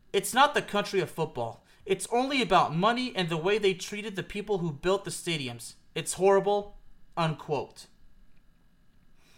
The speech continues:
You know, w-, I always tell people this, you know, every, basically every country that's hosted the World Cup currently has or has had a shady past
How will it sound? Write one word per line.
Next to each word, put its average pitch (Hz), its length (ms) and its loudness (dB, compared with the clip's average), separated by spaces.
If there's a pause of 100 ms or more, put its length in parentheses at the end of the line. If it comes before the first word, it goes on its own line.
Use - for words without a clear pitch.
(1160)
You 214 100 2
know, 220 240 8 (800)
w-, 220 200 -6 (460)
I 269 140 6
always 359 180 6
tell 269 140 6
people 190 300 -2
this, 147 220 -4
you 185 40 0
know, 185 200 0
every, 320 480 4 (320)
basically 311 500 -4 (340)
every 285 300 2
country 233 540 -2
that's 165 260 0
hosted 202 440 0
the 202 80 2
World 196 240 2
Cup 214 400 -2 (1300)
currently 330 400 6
has 247 260 8
or 226 180 8
has 190 260 4
had 233 260 4
a 185 60 2
shady 180 360 0
past - 720 -6